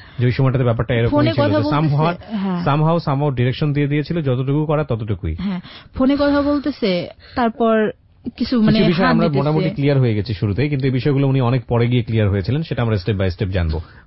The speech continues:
Speaker 1: বলেন তারপর।
Speaker 2: মানে ফোনে কথা বলতেছে, তারপর আমার হাত ধরতেছে। আবার দেখা গেছে খানিকক্ষণ ফোন চাপাচাপি করে আবার আমার জড়ায় ধরলো, এরকম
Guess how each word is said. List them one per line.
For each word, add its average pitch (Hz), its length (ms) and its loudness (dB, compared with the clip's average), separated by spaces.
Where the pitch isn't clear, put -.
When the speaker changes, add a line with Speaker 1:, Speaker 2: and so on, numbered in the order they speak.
Speaker 1:
বলেন 101 240 0
তারপর। 87 280 -4
Speaker 2:
মানে 240 300 2
ফোনে 277 360 0
কথা 285 220 0
বলতেছে, 285 380 -2
তারপর 233 300 -2
আমার 202 160 2
হাত 202 140 2
ধরতেছে। 175 480 -4
আবার 269 260 0
দেখা 277 140 2
গেছে 277 200 -2
খানিকক্ষণ 262 280 0
ফোন 285 200 -2
চাপাচাপি 277 420 -2
করে 208 200 -2
আবার 233 540 0
আমার 226 260 2
জড়ায় 214 240 2
ধরলো, 180 380 -4
এরকম 170 340 -4